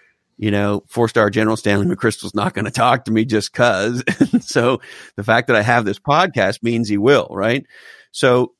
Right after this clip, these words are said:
so, and I've just learned so much more. I'm a, I'm, um, I'm somebody who learns through, uh, audio, uh, and visual communication more than reading. So that's been unbelievable. Here's the part I didn't know, Eric.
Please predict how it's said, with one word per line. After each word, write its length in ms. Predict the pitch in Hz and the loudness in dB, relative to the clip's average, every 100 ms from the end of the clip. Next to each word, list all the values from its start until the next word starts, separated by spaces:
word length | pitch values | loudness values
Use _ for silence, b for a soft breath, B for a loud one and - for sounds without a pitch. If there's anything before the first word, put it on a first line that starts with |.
| _ - | _ -18
so, 420 | - 127 127 123 - | -2 0 2 0 -2
and 120 | 120 | 0
I've 160 | 143 | 0
just 200 | 143 131 | 0 -2
learned 380 | 104 123 139 135 | 0 0 2 0
so 160 | - 117 | 0 0
much 220 | 120 - | 0 0
more. 340 | 110 117 117 | 2 2 2
I'm 180 | 110 98 | 2 0
a, 140 | 92 - | -4 -4
I'm, 300 | 95 95 90 | -4 -2 -4
um, 420 | 87 82 71 82 - - | -6 -8 -8 -12 -12 -8
I'm 100 | 101 | -4
somebody 300 | - 117 110 | 0 2 2
who 140 | 104 | 0
learns 600 | 92 95 104 110 113 110 | -2 0 0 2 2 0
through, 640 | - - 104 101 107 110 104 b b b - | -4 -2 0 2 2 2 -2 b b b -10
uh, 220 | 95 95 - | -6 -2 0
audio, 760 | 107 107 107 104 104 104 104 - | 2 2 4 4 2 0 -4 -8
uh, 140 | 95 | -6
and 340 | 90 95 78 101 | -4 -4 -2 0
visual 360 | 104 110 110 104 | 0 0 0 -4
communication 720 | - 101 101 - 104 101 104 | 0 0 0 0 -2 -2 -2
more 280 | 101 98 101 | -2 -2 -4
than 160 | 98 | -4
reading. 400 | 101 104 110 113 - b b b | -4 -4 -4 -6 -10 b b b
So 180 | - 127 | -2 2
that's 280 | 143 180 - | 2 0 -2
been 480 | 143 135 123 120 - | 0 0 0 -4 -6
unbelievable. 880 | 113 117 101 95 98 82 52 69 - _ _ _ _ _ _ - | -4 -2 -4 -4 -6 -8 -8 -10 -12 _ _ _ _ _ _ -2
Here's 200 | 185 220 | 0 2
the 60 | 180 | 0
part 220 | 151 139 | 2 2
I 80 | 113 | 2
didn't 380 | 120 127 127 - | 0 0 -4 -6
know, 260 | 101 53 50 | -10 -10 -12
Eric. 260 | 50 50 | -14 -16